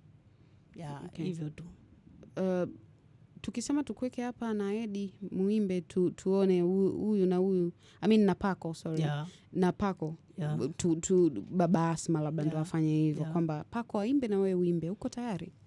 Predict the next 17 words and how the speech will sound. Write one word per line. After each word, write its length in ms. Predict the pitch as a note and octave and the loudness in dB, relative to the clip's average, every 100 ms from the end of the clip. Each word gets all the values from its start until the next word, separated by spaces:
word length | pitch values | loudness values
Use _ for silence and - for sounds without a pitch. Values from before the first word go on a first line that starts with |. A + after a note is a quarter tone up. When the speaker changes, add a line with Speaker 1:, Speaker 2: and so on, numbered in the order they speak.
| - | -4
Speaker 1:
Yaani 240 | F3+ F3 | 0 2
najiamini 560 | F3 D#3 D#3+ D#3+ F3+ F3 | 2 0 0 4 4 4
asilimia 560 | D3+ D#3 D3 D#3 D3+ | 0 -2 0 2 2
mia, 220 | C#3+ D3 D3 | 0 -2 0
mi 120 | E3 | -2
nipo 220 | E3 D#3 | -2 -4
tayari 300 | D3+ D3+ D3 | -2 -4 -4
hata 280 | D3 D#3 D3 | -6 -8 -8
leo. 180 | D3 B2+ - - - - - | -10 -14 -18 -20 -20 -20 -14
Kwa 80 | G#3+ | -8
Speaker 2:
Mm. 60 | - | -6
Speaker 1:
sababu 300 | F3 E3 D#3 | -4 -4 -2
kile 220 | E3+ D#3 | -2 -4
kitu 220 | D#3 D#3+ | -4 -4
nilikifanya 640 | D3 D3 D3+ - D3+ D3+ | -6 -6 -12 -8 -8 -6
mimi. 380 | D#3 D#3 D3+ D#3 - | -4 -2 -2 -4 -10
Speaker 2:
Mm. 320 | - F3+ E3+ | -8 -6 -6